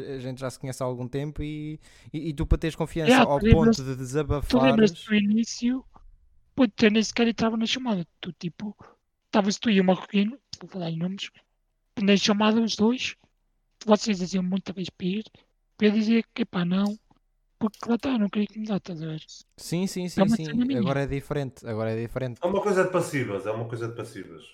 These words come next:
Speaker 1: Sim, sim,
Speaker 2: Não.
Speaker 1: e, e, e, e vai-se mudando. Eu já mudei bué.
Speaker 3: É, de passivas, e olha, eu continuo versátil.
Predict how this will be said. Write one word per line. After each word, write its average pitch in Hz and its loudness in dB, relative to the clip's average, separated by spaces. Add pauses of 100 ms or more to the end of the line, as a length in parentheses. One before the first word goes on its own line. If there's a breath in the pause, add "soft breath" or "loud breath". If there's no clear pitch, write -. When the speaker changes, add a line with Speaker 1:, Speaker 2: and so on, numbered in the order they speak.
(160)
Speaker 1:
Sim, 208 -4
sim, 196 -6
Speaker 2:
Não. 151 2
Speaker 1:
e, 185 -6
e, 226 -8
e, 214 -8
e 214 -4
vai-se 214 -2
mudando. 165 0
Eu 156 0
já 185 -4
mudei 175 -8
bué. 135 -6
Speaker 3:
É, 185 2
de 147 -2
passivas, 143 -2
e - -2
olha, 131 2
eu 170 0
continuo 175 -4
versátil. 123 -4